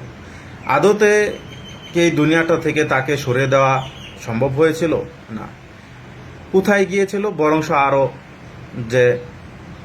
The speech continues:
ভালো একটা জায়গা, সে জায়গাটায় গিয়েছিল তার আত্মাটা।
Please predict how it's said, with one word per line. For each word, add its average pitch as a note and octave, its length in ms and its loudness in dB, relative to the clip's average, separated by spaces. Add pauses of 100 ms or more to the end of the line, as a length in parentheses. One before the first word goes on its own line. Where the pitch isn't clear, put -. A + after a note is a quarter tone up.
(260)
ভালো D3+ 240 6
একটা E3 220 0
জায়গা, A#2+ 420 0
সে B2 160 -4
জায়গাটায় A#2+ 560 2
গিয়েছিল A2 540 -2
তার G#2+ 120 -2
আত্মাটা। G#2 380 -6